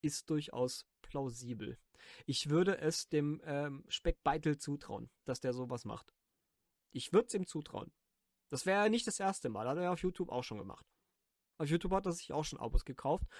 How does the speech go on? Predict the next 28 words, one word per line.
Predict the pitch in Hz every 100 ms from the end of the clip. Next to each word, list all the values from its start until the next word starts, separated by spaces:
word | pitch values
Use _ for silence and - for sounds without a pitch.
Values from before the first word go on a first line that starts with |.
| - -
oder | 170
sich | 156 156
kaufen | - 156 151 143
lassen. | 139 - 120
Auf | 147
jeden | 143
Fall | 143
hat | 139 143
er |
jede | 131 151 151
Menge | 135 139
gekaufte | 127 - 135 - 143
Abos | 131 131 -
und | 120 -
Bots | 120 -
bei | 117 110
sich | 113 -
auf | -
YouTube | 127 139 -
gehabt | 160 165
und | 139
auf | -
TikTok | 151 - 151 156
hat | 151
er | 151
übrigens | 143 147 139 -
die | 135 -
auch. | 113 -